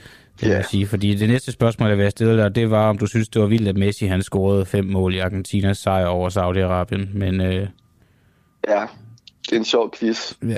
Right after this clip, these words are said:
Speaker 1: men den er, den er allerede udvattet lidt.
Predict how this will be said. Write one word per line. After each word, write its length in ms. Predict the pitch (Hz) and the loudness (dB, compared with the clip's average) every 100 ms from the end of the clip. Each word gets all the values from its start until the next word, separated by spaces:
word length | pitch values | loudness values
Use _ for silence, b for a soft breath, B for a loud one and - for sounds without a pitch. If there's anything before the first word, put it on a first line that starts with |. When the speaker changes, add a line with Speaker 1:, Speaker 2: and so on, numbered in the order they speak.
| - - - - | -8 -14 -14 -4
Speaker 1:
men 280 | 113 101 - | -2 -2 -2
den 140 | 110 101 | 0 2
er, 100 | 104 | 2
den 180 | 117 | 2
er 60 | 113 | 2
allerede 320 | 120 135 120 | 2 2 4
udvattet 460 | 127 135 123 113 104 | 4 4 4 2 4
lidt. 260 | 110 - | 2 -2